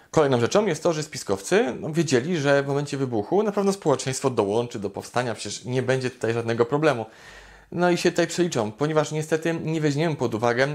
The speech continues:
wielu różnych aspektów, na przykład tego, że chłopi, no, mogą być dosyć dużym, no, powiedzmy, że wzmocnieniem samych walk powstańczych, ale o nich zapomnimy, więc oni też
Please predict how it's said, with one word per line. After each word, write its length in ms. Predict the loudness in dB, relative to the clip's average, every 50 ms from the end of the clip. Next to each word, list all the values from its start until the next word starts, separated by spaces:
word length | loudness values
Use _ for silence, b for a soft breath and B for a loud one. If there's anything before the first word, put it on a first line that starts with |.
| -4 -4 -2
wielu 320 | 2 2 2 2 2 -2 -2 -2
różnych 340 | -2 -2 -4 -4 -8 -8 -8
aspektów, 460 | -10 -6 -6 -8 -4 2 0 2 2
na 120 | 2 -2
przykład 280 | -2 -2 -6 -8 -6 -4
tego, 240 | -4 -2 0 0 0
że 200 | 2 2 0 0 B B B B
chłopi, 500 | B 2 2 4 4 2 -2 -4 -4 -6 B B B
no, 180 | B -2 -2 -2
mogą 640 | -2 -2 2 4 4 4 4 4 4 2 0 0 -4
być 420 | -4 -4 -4 -4 -4 -8 -8 -6 -4
dosyć 440 | -2 -2 -2 -2 -4 -8 -8 -8 -10
dużym, 560 | -8 -4 -2 0 0 2 0 0 0 0 -2 -4
no, 100 | -6 -4
powiedzmy, 420 | -2 -2 0 0 -2 -2 -2 -4 -2
że 240 | 0 0 0 0 -2 B B B B -8
wzmocnieniem 600 | -2 0 0 0 0 0 -4 -2 -2 -4 -4 -4
samych 400 | -2 0 0 0 0 -4 -6 -6
walk 280 | -2 -2 -2 -2 -2 -4
powstańczych, 560 | -6 -6 -4 -2 -2 -2 -2 -4 -10 -12 -8 -4
ale 160 | -2 0 0
o 60 | 0
nich 140 | 0 -2 -2
zapomnimy, 500 | -4 -4 -4 -4 -4 -4 -2 -4 -4 -4
więc 200 | -6 -6 -6 -4
oni 220 | -4 -2 -2 -2 0
też 240 | -2 -2 -2 -4